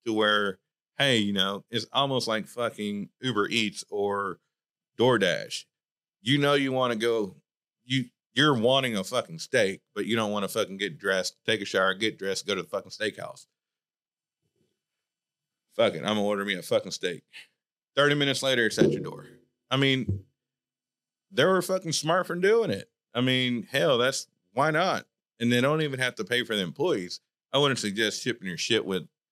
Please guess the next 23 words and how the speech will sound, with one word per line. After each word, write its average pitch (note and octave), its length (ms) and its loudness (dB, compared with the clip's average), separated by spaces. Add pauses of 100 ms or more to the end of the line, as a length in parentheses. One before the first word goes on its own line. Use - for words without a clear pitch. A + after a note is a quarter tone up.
(320)
Uber G#2 300 2
Eats G#2 280 0
or F#2 100 -2
one G2+ 160 0
of F2 80 -2
them, A#2 300 2
but B2 340 0 (420)
like B2 120 0
I A2+ 40 0
said, A#2 160 2
'cause A#2+ 100 -6
it B2+ 80 2
all B2 140 2
goes A#2+ 220 2
back A2+ 260 0
to G#2 100 -2
holding G#2+ 420 -2
that G2 260 -2
or G2 160 -2
retaining G#2 440 -2
that F2+ 160 -4
customer F#2 320 -4
experience. C#3+ 680 -2